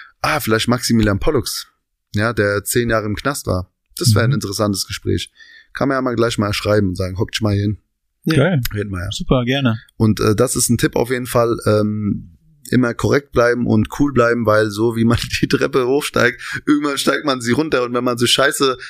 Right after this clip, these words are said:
Speaker 1: verhält zu seinen Mitmenschen, irgendwann trifft man sich immer wieder.
Speaker 2: Mhm.
Speaker 1: Deswegen, wenn ihr jemanden, äh, sagt, äh, Hilfe anbietet, so, äh, bleibt dabei oder bietet's erst gar nicht an.
Speaker 2: Mhm.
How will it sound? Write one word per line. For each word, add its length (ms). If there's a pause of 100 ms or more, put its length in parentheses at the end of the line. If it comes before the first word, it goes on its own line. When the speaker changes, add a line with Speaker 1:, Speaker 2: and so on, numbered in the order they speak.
Speaker 1:
verhält 340
zu 140
seinen 200
Mitmenschen, 460
irgendwann 300
trifft 240
man 140
sich 100
immer 180
wieder. 260 (120)
Speaker 2:
Mhm. 240
Speaker 1:
Deswegen, 340
wenn 140
ihr 80
jemanden, 300 (140)
äh, 220
sagt, 360
äh, 100
Hilfe 260
anbietet, 400
so, 320
äh, 340
bleibt 280
dabei 240
oder 180
bietet's 380
erst 180
gar 120
nicht 180
an. 160
Speaker 2:
Mhm. 360